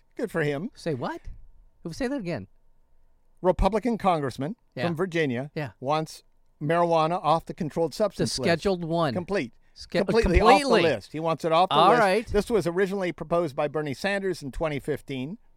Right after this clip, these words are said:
Speaker 1: and, uh, the current bill is co-sponsored by Tulsi Gabbard of Hawaii.
Speaker 2: Yeah.
Speaker 1: This is good. Meanwhile, Mike Penn used his A O L email address for state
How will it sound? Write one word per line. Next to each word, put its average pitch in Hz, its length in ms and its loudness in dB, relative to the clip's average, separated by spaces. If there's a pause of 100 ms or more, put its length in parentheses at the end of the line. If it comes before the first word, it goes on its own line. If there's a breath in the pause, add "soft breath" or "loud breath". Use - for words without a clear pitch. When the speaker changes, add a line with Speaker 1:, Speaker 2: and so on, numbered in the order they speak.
(460)
Speaker 1:
and, 156 520 -2
uh, 151 260 0
the 139 340 -4
current 208 300 -2
bill 165 240 2
is 156 260 -6
co-sponsored 165 720 -4
by 139 200 -2
Tulsi 165 340 -8
Gabbard 139 440 -4 (400)
of 131 200 -6
Hawaii. 160 420 -6 (140)
Speaker 2:
Yeah. 151 200 -4 (100)
Speaker 1:
This 135 220 -12
is 185 100 -10
good. 127 240 -6 (520 soft breath)
Meanwhile, 202 340 4
Mike 175 340 0
Penn 240 300 -2
used 170 300 -8
his 175 280 -4
A 190 200 2
O 165 200 4
L 165 380 2
email 139 480 -2
address 123 480 -6
for 143 180 -4
state 175 360 -8